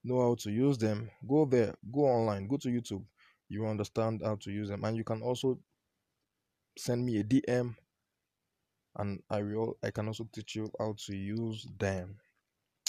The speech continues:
So do not forget that the ways to sell yourself is a roadmap to expanding your network and making more income.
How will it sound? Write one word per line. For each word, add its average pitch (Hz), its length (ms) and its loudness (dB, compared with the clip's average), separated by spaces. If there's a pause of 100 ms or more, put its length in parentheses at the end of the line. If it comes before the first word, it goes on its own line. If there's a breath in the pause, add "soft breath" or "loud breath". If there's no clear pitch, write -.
So - 160 -6
do 160 100 2
not 190 160 6
forget 143 300 6 (1600 loud breath)
that 131 160 8
the 131 60 8
ways 170 240 4
to 143 80 -6
sell 143 220 8
yourself 110 560 4
is 117 180 0
a 117 180 4
roadmap 120 420 2
to 110 100 0
expanding 113 500 -2
your 110 80 0
network 107 480 -2
and 104 240 -4
making 110 400 -4 (400)
more 110 360 -2 (520)
income. 113 640 4